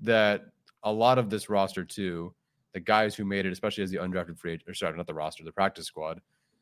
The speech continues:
a lot of the guys who stuck around, whether veterans or undrafted free agents, it was all about that consistency. And I don't know if Bynum had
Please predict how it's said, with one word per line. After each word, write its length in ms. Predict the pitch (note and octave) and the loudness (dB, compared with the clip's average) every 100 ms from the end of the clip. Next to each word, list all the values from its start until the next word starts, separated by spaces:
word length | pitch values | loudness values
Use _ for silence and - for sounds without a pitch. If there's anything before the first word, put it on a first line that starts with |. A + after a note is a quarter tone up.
| _ | _
a 40 | |
lot 80 | A2+ | 8
of 60 | B2+ | 8
the 40 | |
guys 160 | A#2 G#2+ | 6 4
who 80 | F#2+ | -2
stuck 300 | - G2 G2 | 2 2 2
around, 500 | F2+ E2 E2+ F2+ - _ _ _ | 0 0 -2 -4 -10 _ _ _
whether 240 | G#2 A2 G#2 | 2 2 4
veterans 600 | G#2 G2+ G2+ F#2+ F#2 - | 4 4 4 2 -2 -4
or 200 | F2+ F2+ | -2 -2
undrafted 360 | F#2+ F#2 F#2 E2 | -2 -2 -4 -6
free 180 | F2+ F2 | -4 -4
agents, 380 | E2 E2 - - _ _ - | -4 -8 -10 -14 _ _ -6
it 40 | |
was 100 | G2+ | 6
all 100 | A#2 | 6
about 180 | A2 G#2+ | 8 4
that 160 | G2 F#2 | 2 0
consistency. 680 | F2+ - F#2+ - E2+ E2+ E2 | -10 -8 -8 -8 -10 -8 -2
And 100 | F#2 | 2
I 80 | A#2 | 2
don't 120 | C#3 | 4
know 120 | B2+ | 4
if 160 | A#2 - _ _ - - | 2 -6 _ _ -20 0
Bynum 380 | G2+ G#2 G2+ F#2 | 4 4 4 0
had 460 | F#2 F2+ F2 F2 | 0 0 0 -4